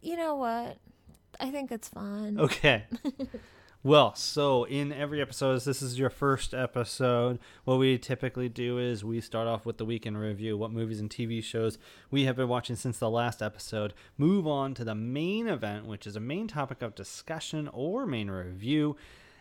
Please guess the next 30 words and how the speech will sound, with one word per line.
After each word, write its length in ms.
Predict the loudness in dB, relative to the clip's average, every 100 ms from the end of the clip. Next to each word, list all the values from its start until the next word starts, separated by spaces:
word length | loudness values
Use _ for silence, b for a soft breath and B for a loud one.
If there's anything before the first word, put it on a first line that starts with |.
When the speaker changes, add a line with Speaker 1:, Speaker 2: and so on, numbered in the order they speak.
| B
Speaker 2:
and 680 | -2 0 0 0 0 0 -2
then 180 | -2 -4
finish 360 | -4 -6 -4 -6
up 180 | -6 -4
with 240 | -4 -6
Film 340 | -6 -2 -2
Phase, 460 | -2 -4 -4 -6 -6
our 320 | -2 0 0
respective 460 | -2 -4 -6 -6 -6
list 180 | -6 -6
of 80 |
our 80 | -8
twelve 400 | -4 0 2 2
favorite 280 | 0 -2 -2
movies 300 | -2 -2 -2
around 220 | -4 -6
a 60 | -8
particular 580 | -10 -12 -6 -4 -4 -4
topic. 1040 | -8 -4 0 0 -2 -6 -6 -10 -16 -18 B B B B B B
In 200 | -2 0
this 260 | 0 -2 -4
episode, 1000 | -4 -2 -4 -6 -6 -10 -10 -12 -12 -12 -6
I 260 | -2 -2
put 440 | -2 -2 2 2 0 -2
up 300 | -2 -4 -6
a 840 | -6 -4 -2 -2 -2 -2 -4 -6 -8 -12 -4
question 420 | -2 -2 -2 -4
on 260 | -2 -2 -2
the 120 | -2
Instagram, 1000 | -4 -4 -4 -6 -6 -6 -8 -8 -8